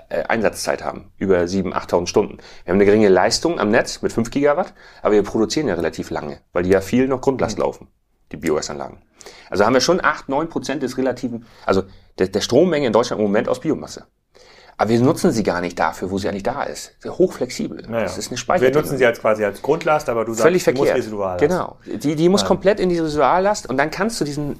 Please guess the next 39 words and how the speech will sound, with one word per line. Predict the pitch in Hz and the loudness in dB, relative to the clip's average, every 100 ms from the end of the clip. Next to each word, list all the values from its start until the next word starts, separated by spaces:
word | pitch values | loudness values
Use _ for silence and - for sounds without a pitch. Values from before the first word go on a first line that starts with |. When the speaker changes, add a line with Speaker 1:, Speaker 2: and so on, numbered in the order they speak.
| 117 | 0
Speaker 1:
dann | 123 | 0
kannst | 123 175 | 0 -2
du | 175 | -2
ihn | 165 | -2
hebeln. | 185 226 113 90 | -2 0 0 0
Diesen | 104 117 | -4 -4
Effekt, | - 123 - - - | -2 0 0 -2 -4
den | 127 | -4
ich | 117 | 2
gerade | 120 123 | 2 2
genannt | 120 143 190 | 0 -4 -4
habe, | 202 - - - | -6 -10 -20 -12
Leistung | - 107 175 - 147 | -2 0 0 -2 -2
mal | 127 107 | -2 0
fünf. | - 170 247 - _ _ - - - | 2 2 0 -8 _ _ -20 -12 -2
Jetzt | 127 | 0
bei | 131 | 2
Neuanlagen | 120 147 185 156 151 143 | 2 4 2 2 0 0
denken | 139 | 0
wir | 131 | 2
Leistung | 104 151 - 143 | 0 0 -2 -2
mal | 127 - | -2 -2
acht | - - | -4 -2
Komma | 131 113 | 0 0
sieben, | 110 160 151 | 0 -2 -2
ist | 104 | 2
eine | 104 | 4
neue | 135 104 | 4 2
Zahl, | - 107 | 0 0
die | |
sich | 104 104 | -2 -2
gebildet | 104 110 151 131 | -2 2 0 2
hat | 127 - | -2 0
aufgrund | - 120 127 | -2 0 0
eines | 104 95 | -2 -2
steifen | 95 120 117 | -2 -4 -4
E | 101 101 | -4 -4
E | |
Gs. | 101 113 - | -2 -2 -2